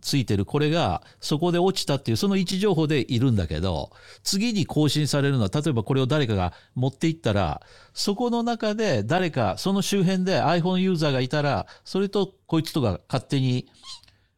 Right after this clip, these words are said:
アイオーエスの何番以降、あの、バージョン何本以降っていうのがあると思うんだけど、それと通信をして、今度位置情報がアップデートされて、それが、あの、私の、その、Find Myを開いた時の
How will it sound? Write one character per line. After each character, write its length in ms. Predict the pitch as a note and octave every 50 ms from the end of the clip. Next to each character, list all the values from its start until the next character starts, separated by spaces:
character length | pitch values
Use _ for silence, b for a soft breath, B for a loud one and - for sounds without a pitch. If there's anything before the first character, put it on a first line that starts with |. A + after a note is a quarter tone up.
| _ _
ア 160 | - D3+ D#3+
イ 80 | E3+
オ 100 | E3+ E3
ー 40 | D3
エ 20 | B2
ス 120 | - A#2+
の 120 | G2+ G#2
何 220 | A2+ B2 B2 B2+ B2+
番 180 | A#2+ B2 B2
以 60 | B2 -
降、 180 | - G2+ F2 - _
あ 120 | - A2
の、 300 | G2 G2 F#2+ F#2+ F#2+ F#2 - _ -
バ 120 | C3 B2+
ー 20 | A#2
ジ 80 | A#2
ョ 20 | B2+
ン 60 | A#2+
何 180 | B2 B2+ B2+ B2
本 120 | B2 B2+
以 40 | A#2+
降 140 | - A2 F#2
っ 80 | -
て 80 | - -
い 20 | F2+
う 20 |
の 80 | E2+ D#2+
が 100 | E2+ G2
あ 60 | A2+
る 80 | G2
と 100 | F2 -
思 80 | E2+ E2+
う 20 |
ん 20 | D#2
だ 40 | D#2
け 20 |
ど、 60 | F2
そ 120 | - - D#3
れ 80 | D#3+
と 120 | D#3 D#3+ C#3+
通 260 | - - D3 C#3+ C#3
信 260 | - - - D3+ D3+
を 60 | D3+
し 120 | C#3+ - -
て、 280 | - A3+ G3+ B2+ F2+ B B B B B
今 200 | _ - F3+ E3+
度 100 | D3+ D#3
位 40 | C3
置 180 | B2 - C#3+ C#3
情 160 | C3+ D3+ B2
報 100 | G#2+ G#2
が 120 | A2 A#2
ア 20 | F#2
ッ 20 | -
プ 120 | - -
デ 100 | G2 G2+
ー 40 | F2+
ト 100 | - D#2
さ 140 | - F#2 F2
れ 100 | F#2 F#2+
て、 320 | - - E3+ C3+ F2 E2 B B B B
そ 160 | - - E3
れ 140 | D#3 D#3+ D#3+
が、 240 | F#3 F3+ D3 - B B B B B B
あ 140 | - B2+ A#2
の、 520 | A2 A2 G#2+ G#2+ G#2 G#2 G2 G2 G2 F#2 F#2
私 400 | G#2 A2 - A#2 G#2 - A#2 B2+
の、 340 | C#3 E3+ F#3+ F3 D3+ - _ _
そ 160 | _ - A2+ G#2
の、 340 | F#2+ F2+ F2 D#2+ D#2+ - - _ _ _
Find 260 | C3 C3 C3 B2 B2
My 240 | A#2+ A#2+ A2+ G#2+ G2
を 80 | F#2 F2
開 240 | - - A2 A2
い 40 | G#2
た 100 | - F#2+
時 260 | E2 - F#2 - C#3
の 380 | D#3 F3 F#3+ F3 C3 F2+ D#2+ -